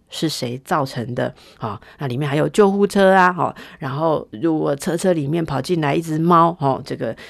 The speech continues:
诶，老鼠害怕猫嘛，哦，这些都是非常有创意的表现。如果你认为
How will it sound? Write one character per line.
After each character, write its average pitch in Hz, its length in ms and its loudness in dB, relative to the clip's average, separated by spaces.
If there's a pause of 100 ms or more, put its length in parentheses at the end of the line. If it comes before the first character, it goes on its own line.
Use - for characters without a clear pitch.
(140)
诶， 120 280 -10
老 143 160 -4
鼠 139 180 -6
害 165 160 -2
怕 160 240 -4
猫 151 300 0
嘛， 147 240 -6
哦， 87 160 -12
这 127 140 -12
些 131 240 -8
都 139 200 -10
是 135 200 -10
非 151 240 -2
常 131 260 -8
有 131 140 -6
创 208 280 2
意 202 160 2
的 123 300 -2 (200)
表 - 220 -4
现。 - 360 4 (440)
如 170 140 0
果 156 200 2
你 131 420 -4
认 156 320 2
为 127 280 -4